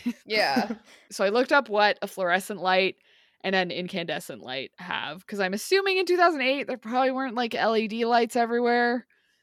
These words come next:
Speaker 2: No.
Speaker 1: So daylight has, like, a full spectrum of light, um, which is why it's, like, quote unquote white light.
Speaker 2: Mm-hmm.
Speaker 1: But a fluorescent bulb, like, basically the graph of light spikes up, like, in the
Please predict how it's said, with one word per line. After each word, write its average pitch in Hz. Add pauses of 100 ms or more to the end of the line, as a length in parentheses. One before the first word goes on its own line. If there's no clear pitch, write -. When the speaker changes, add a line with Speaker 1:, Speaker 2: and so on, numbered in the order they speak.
(240)
Speaker 2:
No. 180 (200)
Speaker 1:
So 240
daylight 294
has, 247
like, 214
a 202
full 208
spectrum 170
of 165
light, 143 (920)
um, 165
which 175
is 175
why 147
it's, -
like, 139 (140)
quote 151
unquote 147 (400)
white 170
light. 147 (420)
Speaker 2:
Mm-hmm. 175
Speaker 1:
But 190
a 190
fluorescent 214
bulb, 190 (240)
like, 185 (500)
basically 196
the 170 (160)
graph 185
of 180
light 165 (140)
spikes -
up, 170
like, 165
in 175
the 160